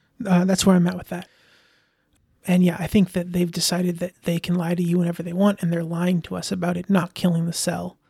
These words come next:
that got co-opted to create the spike proteins. Um, but I think that's, you know, I think the cure is far better than the disease.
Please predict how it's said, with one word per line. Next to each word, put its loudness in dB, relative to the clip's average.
that -6
got -4
co-opted -2
to -6
create -8
the -4
spike -6
proteins. -8
Um, 0
but 2
I -2
think 2
that's, -8
you -2
know, -8
I -4
think 2
the -8
cure 2
is -4
far -2
better -4
than -6
the -2
disease. -6